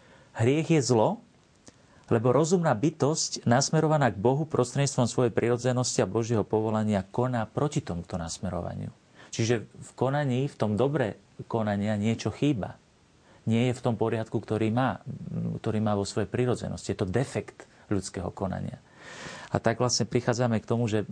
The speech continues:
paradoxne, e, samotné vnímanie zla poukazuje na poriadok. Lebo ak nevnímam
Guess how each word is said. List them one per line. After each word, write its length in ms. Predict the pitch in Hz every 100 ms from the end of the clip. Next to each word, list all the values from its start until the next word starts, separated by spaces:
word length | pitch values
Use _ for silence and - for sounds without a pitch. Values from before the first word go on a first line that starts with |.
| 110
paradoxne, 640 | - 104 113 107 - 120 120
e, 40 | - - - - - - - -
samotné 400 | 90 104 117 -
vnímanie 440 | 101 107 113 107 98
zla 360 | 98 95 104 120 _ _ _ _
poukazuje 560 | - 107 101 104 104 104
na 160 | 101
poriadok. 640 | 101 98 85 87 - - - - _ _ _ _ - -
Lebo 160 | 101 107
ak 80 |
nevnímam 560 | 101 127 139 139 107 98